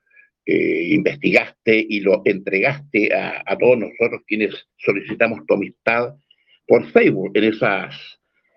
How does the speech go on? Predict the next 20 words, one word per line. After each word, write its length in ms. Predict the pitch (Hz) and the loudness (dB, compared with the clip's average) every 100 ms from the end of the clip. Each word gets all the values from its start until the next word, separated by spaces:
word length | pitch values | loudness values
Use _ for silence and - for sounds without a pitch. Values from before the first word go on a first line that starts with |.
| - | -2
en 120 | 95 | -2
esos 260 | 101 98 - | -2 -4 0
años. 340 | 143 110 95 - - _ _ _ _ | 0 -2 -14 -18 -20 _ _ _ _
¿Mm? 300 | 113 143 147 - - _ _ _ | -6 -6 -8 -16 -20 _ _ _
Eh, 600 | 92 90 87 87 85 90 | 0 2 0 0 0 -2
así 300 | 95 - 113 | -4 -2 0
que 360 | 110 101 - _ - - | 2 0 -2 _ -20 -20
yo 280 | 139 113 117 | 0 0 2
quiero 320 | 117 113 120 | 0 2 4
agradecerte 1040 | 107 104 98 85 - 151 104 - - 123 - _ - | 4 2 0 -2 2 0 0 -10 -10 -10 -10 _ 0
toda 520 | 226 220 226 233 233 _ _ _ _ _ _ _ _ | 0 2 0 0 -2 _ _ _ _ _ _ _ _
la 160 | 131 131 | 2 2
información, 1120 | 123 - 120 113 110 - - 175 127 - _ _ _ _ _ _ _ _ _ _ - | -2 2 2 2 -4 -4 4 4 4 -4 _ _ _ _ _ _ _ _ _ _ 2
todo 260 | 170 175 | 2 2
lo 140 | 175 151 | -2 2
que 140 | 151 | 0
tú 360 | 151 170 170 160 | 0 -4 -4 0
nos 200 | 147 143 - - - _ | 0 0 -4 -14 -16 _
has 260 | 165 147 147 | -6 -4 2
enseñado, 1000 | 143 143 - 117 123 180 180 135 110 117 | 2 2 0 2 2 2 4 4 4 -2